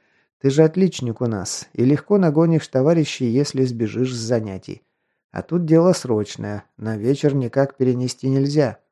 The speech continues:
Тебе ж такой опыт будет крайне полезен для скорейшего открытия стрелкового умения». «Ну, чего решил-то, спускаешься или как?»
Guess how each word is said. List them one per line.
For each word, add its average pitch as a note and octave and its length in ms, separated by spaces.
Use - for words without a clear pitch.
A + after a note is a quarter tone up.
Тебе E3+ 220
ж - 60
такой F#3+ 320
опыт G#3 300
будет D3 320
крайне F3 420
полезен E3+ 520
для A2 160
скорейшего B2 600
открытия C#3 500
стрелкового C3+ 760
умения». A2+ 600
«Ну, D3+ 300
чего F3+ 260
решил-то, C#3+ 560
спускаешься - 720
или G2+ 160
как?» E3 320